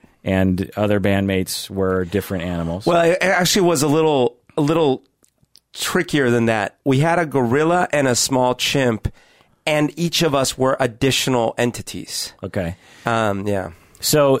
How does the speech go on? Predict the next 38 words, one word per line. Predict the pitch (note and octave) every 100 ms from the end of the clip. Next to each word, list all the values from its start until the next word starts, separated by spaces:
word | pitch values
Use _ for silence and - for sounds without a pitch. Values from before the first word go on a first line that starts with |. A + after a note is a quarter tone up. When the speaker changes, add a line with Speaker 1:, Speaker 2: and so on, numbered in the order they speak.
| -
Speaker 1:
that's | C#3+ C#3+ -
kind | - C#3 D#3
of | B2+
like | A2+ A2+
a | G#2
fursona. | G#2 - C#3+ C3 C#2+
Speaker 2:
For, | - C3 -
total | - C3+ G#2
fursona. | - G#2+ F2+ E2+ -
Speaker 1:
And | B2 B2
you | B2+ B2+
actually | C3 - A#2+ A2 G#2 - -
developed | F#2+ A2 A2+ A#2+ G#2+ -
a | G2 F#2+ F#2 F2 - _
little | G#2 G2+ F#2 E2+
comic | - C#3+ C#3 G2+ -
book. | F2 E2 - - _ _ _ -
Speaker 2:
Yeah. | F#2+ D#2+ -
Speaker 1:
So | - B2+ A2+
as | A#2 A#2
you | C#3
thought | - C3+ C3
about | A2 G#2
your | G2 F2+
band, | A2 A2 G2+ F2 F2
you | F2+
thought | G2 A2 F#2+
it | F#2
would | F2+ E2+
be | F2
fun | - - G#2 F#2 F2 F2 - _ _ -
to | G#2 F#2
Speaker 2:
Yeah. | F2
Speaker 1:
adopt | A2 G#2 G#2 -
these | G2 F#2 -
other | A2+ G#2 F#2+ F2+ F2+ F2 - _ _ -
Speaker 2:
Right. | A2 G2 - _ _
Speaker 1:
And | - B2 A#2 A2+